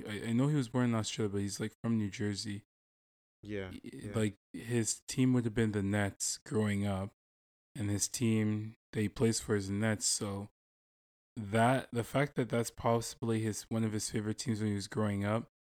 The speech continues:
Speaker 1: he's close to his family. There's no real benefit for him to be traded,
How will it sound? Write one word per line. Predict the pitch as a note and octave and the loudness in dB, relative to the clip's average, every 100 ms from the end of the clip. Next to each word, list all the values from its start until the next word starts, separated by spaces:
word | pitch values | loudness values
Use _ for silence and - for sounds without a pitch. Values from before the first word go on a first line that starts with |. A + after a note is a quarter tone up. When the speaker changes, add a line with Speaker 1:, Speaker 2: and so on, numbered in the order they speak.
| _ _ | _ _
Speaker 1:
he's | A#2 - | -2 -2
close | - B2+ B2 | 2 2 2
to | - A#2+ | 2 0
his | G#2 | 0
family. | - A2 A2+ A2 G2+ G#2 A2+ _ _ _ _ _ _ | -2 0 2 4 2 0 -4 _ _ _ _ _ _
There's | - A2 | -2 2
no | A2+ B2 | 4 6
real | C3 B2 B2 | 6 6 4
benefit | G#2+ A2+ A2 A2+ - A2 | 4 2 4 2 -2 -6
for | - | 0
him | G#2+ G#2 | 0 0
to | |
be | G2 G2 | 0 -2
traded, | - - A2 G2 F2+ | -2 2 2 2 -4